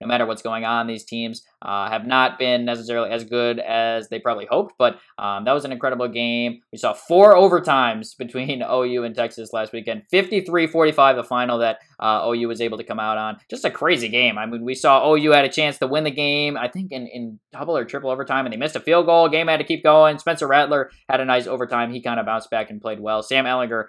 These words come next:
for Texas also played really well. So, uh, that was a, that was an incredible game.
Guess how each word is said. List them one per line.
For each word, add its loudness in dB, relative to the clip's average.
for -4
Texas -4
also -8
played -12
really -14
well. -12
So, -12
uh, -6
that 4
was 4
a, 6
that 6
was 6
an 2
incredible 4
game. -4